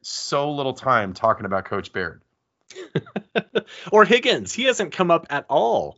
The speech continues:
Speaker 1: Higgins was amazing. You needed Higgins as your foil. I'm glad Higgins was there. But you cannot do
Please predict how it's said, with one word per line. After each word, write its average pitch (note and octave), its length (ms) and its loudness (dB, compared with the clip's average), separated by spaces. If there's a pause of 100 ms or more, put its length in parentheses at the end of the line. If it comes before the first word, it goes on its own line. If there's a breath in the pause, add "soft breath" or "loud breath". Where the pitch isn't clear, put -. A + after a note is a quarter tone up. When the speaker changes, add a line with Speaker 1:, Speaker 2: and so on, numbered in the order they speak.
Speaker 1:
Higgins F3+ 420 0
was C#3 160 -2
amazing. C3+ 720 -2
You B2+ 140 0
needed C#3 320 2
Higgins C3+ 360 -2
as A2+ 100 -6
your A#2+ 120 -2
foil. A#2+ 680 2
I'm A2+ 140 4
glad A2+ 340 4
Higgins A2+ 340 -4
was G2+ 140 -12
there. G#2+ 480 4 (460 soft breath)
But C3+ 360 4 (200)
you D#3 220 -2
cannot E3 840 2
do C#3+ 340 -4